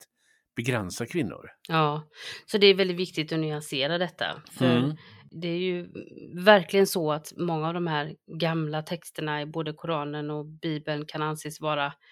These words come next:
Speaker 2: alltså, de bygger på en renhets- och hederskultur.
Speaker 1: Mm. Oh ja.
Speaker 2: Där ofta kvinnan bär ett stort ansvar.
Speaker 1: Och, och de är ju oerhört patriarkaliska för
Speaker 2: Ja.
Speaker 1: det bästa, måste vi betona.
Speaker 2: Ja. Så man behöver ju fundera över vilken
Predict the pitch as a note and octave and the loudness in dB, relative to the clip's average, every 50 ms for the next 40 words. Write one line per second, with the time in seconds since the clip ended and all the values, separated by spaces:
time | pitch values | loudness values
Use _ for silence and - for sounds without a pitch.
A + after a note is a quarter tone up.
0 | - - - - - _ _ _ _ _ - F3 D#3+ F#3+ F#3 F#3 F3 F3 E3 F#3 | -20 -20 -20 -20 -20 _ _ _ _ _ -8 0 2 4 4 4 4 4 4 2
1 | F3+ E3+ D#3 D#3 E3+ E3 - - E3+ D#3 D#3 E3+ E3+ E3+ E3 D#3 D#3 D#3+ D3+ D3 | 0 0 2 0 0 0 0 -2 -4 -2 -2 -2 -2 -2 -2 -2 -2 -2 -4 -4
2 | D3 - - D#3+ D#3+ D3 C#3+ F3+ E3+ D#3+ D#3 D#3 D#3 - - A2+ A2+ A2 A2 - | -6 -8 -6 -4 -4 -4 -2 -2 -2 -2 -2 -4 -6 -2 -2 0 0 2 2 4
3 | B3+ F#3 G3+ A#3+ B3 A3 - _ C3+ C3 D3 D3+ A2+ G2 F#2 F#2+ - _ _ _ | 4 4 2 0 -2 -6 -6 _ -2 0 2 2 2 2 0 -4 -8 _ _ _
4 | _ _ _ - F3 E3 E3 E3+ E3 - - D#3+ D#3+ - G3 G3 F#3 E3+ D#3+ D#3 | _ _ _ 0 2 2 2 2 2 0 -2 -2 2 6 8 8 8 8 4 2
5 | D#3 E3 D#3 D3+ D#3 D#3 - - E3 D#3 - - F#3 F3+ D#3+ D3 C#3+ - - G#3+ | 2 0 0 0 -2 -6 -6 -6 -6 -6 -4 -2 -2 -2 -2 -4 -6 -4 2 2
6 | G#3+ E3+ - - - - _ _ - C#3+ C#3 - E3 C#3+ C3+ C3+ C3+ C3 C3 D3 | 2 4 2 -2 -8 -16 _ _ 0 2 2 4 4 6 6 6 8 8 8 8
7 | F#3 F#3 F3 F3 D3+ B2 A#2 A#2 A#2 A2 - _ - B2 A2 - - A#2+ A#2 A2+ | 8 8 8 8 6 4 4 2 2 0 -2 _ -2 -2 -2 0 2 2 2 2
8 | - - - A#2 F#2+ E2+ F2 F#2 G2 G2 - - - A2 E3 E3+ D#3 - A2 G2+ | 2 2 2 2 4 2 0 -4 -6 -8 -8 -8 -6 -2 0 0 0 0 0 -2
9 | F#2 - - - F#2 F#2+ A2 A#2+ A2+ - - A2+ G2+ F#2 G2+ G2+ - A2 G#2 G#2 | -4 -6 -6 -6 -4 -4 -4 -4 -4 -4 -4 -4 -4 -4 -6 -6 -6 -6 -6 -6
10 | G#2+ - - F3 E3+ E3 E3 E3 D#3+ - _ _ _ _ _ _ _ _ _ - | -8 -6 -2 0 0 0 -2 -4 -10 -14 _ _ _ _ _ _ _ _ _ -20
11 | - - - - - - - F3+ F#3 F#3 F#3 F3+ F#3+ F#3+ F#3 F3 F#3 F#3 F3+ - | -20 -18 -18 -20 -16 -6 0 4 4 6 6 6 4 4 4 4 2 0 0 0
12 | G3 F#3+ F#3 F3 F3 G3 G#3 F#3+ F3 E3 E3 E3 D#3+ - E3+ E3 D#3+ D#3+ D#3+ | 0 2 2 2 2 2 2 2 0 -2 -4 -4 -4 -4 -4 -4 -4 -4 -6